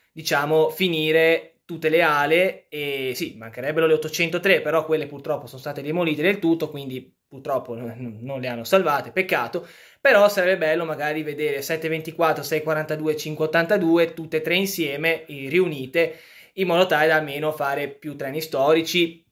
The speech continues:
e, perché no, ricordare anche i bei tempi quando ancora circolavano sulle nostre reti italiane, soprattutto anche per conto di Trenitalia. Ehm, nulla, finisco qua il video.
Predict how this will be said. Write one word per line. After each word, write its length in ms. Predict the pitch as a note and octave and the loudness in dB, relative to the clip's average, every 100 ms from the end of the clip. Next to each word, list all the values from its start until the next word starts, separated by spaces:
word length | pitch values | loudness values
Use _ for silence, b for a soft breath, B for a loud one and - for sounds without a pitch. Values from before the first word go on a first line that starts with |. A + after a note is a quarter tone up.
| _ _ _ _ - | _ _ _ _ -2
e, 60 | |
perché 260 | F#3+ G#3+ A3 | 2 4 4
no, 180 | E3+ D#3+ | 4 2
ricordare 540 | E3+ E3 D#3+ C3+ D#3 | 2 0 -2 -2 0
anche 360 | D3 C#3 D3 D3+ | 0 -2 -2 -2
i 180 | C#3+ C#3 | -2 -4
bei 300 | D3 D3 D3 | -4 -4 -4
tempi 640 | C#3 B2+ C#3 D3 C#3+ C#3 | -4 -4 -6 -6 -6 -6
quando 260 | C3 B2+ C3+ | -6 -8 -8
ancora 340 | C3+ A#2+ B2 | -8 -6 -6
circolavano 920 | B2 A#2+ A#2+ A#2 A#2 A#2 A2+ A2 G#2+ | -8 -10 -10 -8 -6 -6 -8 -8 -8
sulle 680 | G2+ D3 B2 A2+ G2+ F#2+ D#2+ b b b b | -10 -10 -8 -8 -8 -12 -16 b b b b
nostre 320 | - D3+ - D3+ | -4 -4 -2 -2
reti 220 | C3 C3 | -4 2
italiane, 440 | F#3 F#3 D#3+ F3+ | 4 6 4 2
soprattutto 480 | - D#3 D#3+ C#3 D#3+ | -2 -4 -6 -4 -4
anche 240 | C#3 B2+ | -4 -6
per 260 | C3+ A#2+ A2+ | -12 -12 -12
conto 280 | - G#2+ A#2 | -14 -14 -12
di 80 | A2 | -12
Trenitalia. 580 | G#2 G2+ - G2 G2 - b b b b b b b | -14 -16 -18 -16 -16 -18 b b b b b b b
Ehm, 1080 | - G3 F#3+ F#3 F3+ F3 E3+ E3 D#3+ D#3 D#3 | 4 8 8 8 4 2 0 -4 -6 -6 -6
nulla, 480 | A#3+ C#4 F#3+ D#3 D3+ | -4 0 2 0 -2
finisco 400 | - G#3+ A3 A3 | -2 -2 -2 -2
qua 320 | G3+ G3 F3 G3 | 4 4 6 4
il 80 | |
video. 460 | B3 D#4 E4+ D#4+ | 2 0 2 2